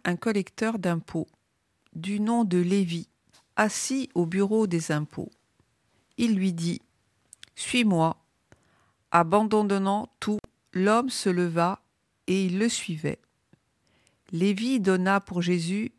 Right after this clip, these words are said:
une grande réception dans sa maison. Il y avait là une foule nombreuse de publicains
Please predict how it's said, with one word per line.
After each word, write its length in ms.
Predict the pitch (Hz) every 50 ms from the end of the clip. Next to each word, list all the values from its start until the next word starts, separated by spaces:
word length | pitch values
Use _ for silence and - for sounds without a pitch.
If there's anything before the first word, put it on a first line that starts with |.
| -
une 160 | - 160 165
grande 300 | 165 190 226 233 233 220
réception 680 | 202 185 170 - - 190 165 - - - - 226 226 208
dans 140 | 170 165
sa 180 | 165 - - 190
maison. 460 | 170 160 156 151 156 151 151 151 185 - _ _ _ _ _ _ _ _ _ _ _ _ _ _ _ _ _ _ _ _ _ -
Il 140 | - 185 185
y 80 | 190 226
avait 240 | 226 214 226 226 208
là 320 | 208 214 226 247 254 - -
une 240 | - 190 190 190 190
foule 320 | - - - 226 220 202
nombreuse 600 | 190 190 202 202 190 180 180 190 196 214 220 220
de 80 | - 170
publicains 720 | 156 - - 185 175 175 175 - - - 165 160 170 220